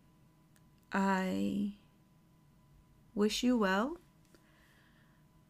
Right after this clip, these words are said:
I hope that some of these resources help you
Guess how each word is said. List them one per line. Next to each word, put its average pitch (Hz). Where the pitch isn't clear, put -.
I 190
hope 196
that 190
some -
of 208
these 202
resources 254
help 196
you 208